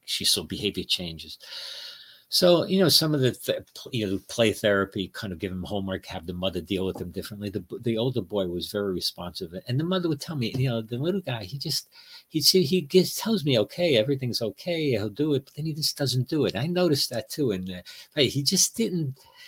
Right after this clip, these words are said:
just didn't, uh, respond. But, you know, I saw them for a few months.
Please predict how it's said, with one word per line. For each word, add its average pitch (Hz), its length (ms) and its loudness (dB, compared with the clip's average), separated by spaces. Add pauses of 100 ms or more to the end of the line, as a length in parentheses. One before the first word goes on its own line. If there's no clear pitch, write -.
(180)
just - 200 -4
didn't, 175 380 0 (340)
uh, 107 200 0
respond. 107 800 2 (600)
But, 165 220 2
you 190 100 4
know, 165 60 8
I 123 60 8
saw 147 260 4
them 110 160 -4
for 98 160 -2
a 90 40 -6
few 107 200 -4
months. 90 480 -4